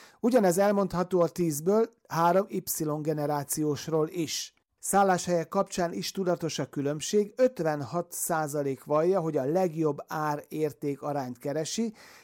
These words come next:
Ez utóbbi egyébként a felmérésbe bevont országok, ezek a csehek, szlovákok, lengyelek, románok, spanyolok, magyarok közül ránk a legjellemzőbb. A kiwi pont com kíváncsi volt arra, hogy a fiatalok, akik utaznak idén, milyen trükköket vetnek be leginkább, hogy kedvező árujáratokra foglalhassanak.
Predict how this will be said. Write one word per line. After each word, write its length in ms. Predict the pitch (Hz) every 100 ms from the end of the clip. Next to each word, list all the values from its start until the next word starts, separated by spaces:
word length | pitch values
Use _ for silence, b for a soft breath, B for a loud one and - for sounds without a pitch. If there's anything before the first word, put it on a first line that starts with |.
| B
Ez 200 | 160 185
utóbbi 400 | 269 220 175 180
egyébként 480 | 180 180 - 175 147
a 80 |
felmérésbe 640 | 135 185 190 170 165 143 151
bevont 380 | 160 147 135 160
országok, 640 | 196 180 180 165 165 151
ezek 220 | 143 131
a 60 | 127
csehek, 360 | - 180 160
szlovákok, 580 | 151 170 165 156 - 139
lengyelek, 440 | 160 160 151 139 -
románok, 420 | 160 156 143 131
spanyolok, 600 | - 156 151 135 123 _ _
magyarok 580 | - 165 208 190 175 -
közül 380 | - 185 170 165
ránk 560 | - 165 165 151 190 185
a 200 | - 175 -
legjellemzőbb. 880 | 143 131 131 131 127 135 120 98 - _ B B B B
A 140 | - -
kiwi 280 | 277 285
pont 260 | 254 190 175
com 180 | 196 185
kíváncsi 500 | 226 220 185 - 151
volt 220 | 143 139
arra, 220 | 202 240
hogy 160 | 185 151
a 60 |
fiatalok, 640 | - 143 156 147 220 233 220
akik 340 | 165 147 143
utaznak 540 | 202 190 190 175 175 202
idén, 260 | 185 190
milyen 340 | 208 226 202 190
trükköket 760 | 226 285 - 151 - 131 -
vetnek 480 | 151 156 - 131 131
be 120 | 160
leginkább, 640 | 147 175 220 208 180 175
hogy 200 | 165 160
kedvező 640 | - 175 143 147 127 139 139
árujáratokra 920 | 156 151 151 143 143 147 143 151 170
foglalhassanak. 960 | 156 180 151 135 131 - 139 120 110